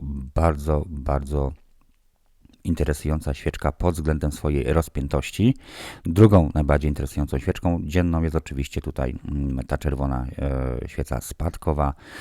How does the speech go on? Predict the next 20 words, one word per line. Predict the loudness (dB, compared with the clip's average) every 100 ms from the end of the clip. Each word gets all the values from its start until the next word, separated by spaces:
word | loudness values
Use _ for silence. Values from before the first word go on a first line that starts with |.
| -16 -10
e, | -2 0 0
która | -4 -4 0 0 -2
wybija, | -4 -2 -2 0 -2 -6 -10 -14 -10 -6
e, | -6 -6 -6
raz, | -2 0 0 -2 -8 -10
dwa, | -6 -4 -4 -8
w | -8
zasadzie | -6 -4 -2 0
prawie | 2 4 4
że | 2
trzy | -2 -4 -4 -2
poziomy, | 0 2 2 0 -2 -10 -20 -18 -10 -2
e, | 0 2 2 0
wsparcia, | -4 0 2 2 -2
bo | -6
tutaj | -6 -6 -6
jeszcze | -6 -8
był | -6 -6 -6
ewentualnie | -8 -6 -4 -4 -4
jeden. | -6 0 0